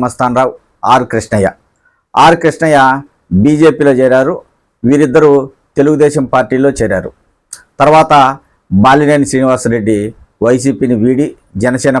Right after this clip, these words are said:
పార్టీలో చేరారు. ఇప్పుడు ఎమ్మెల్సీ జయమంగళం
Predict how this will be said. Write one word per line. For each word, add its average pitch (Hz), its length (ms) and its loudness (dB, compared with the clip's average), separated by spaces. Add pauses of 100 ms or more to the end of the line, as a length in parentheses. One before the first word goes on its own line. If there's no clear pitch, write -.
పార్టీలో 123 400 -2
చేరారు. 95 300 -4 (720)
ఇప్పుడు 147 220 2 (640)
ఎమ్మెల్సీ 147 380 0 (480)
జయమంగళం 147 500 2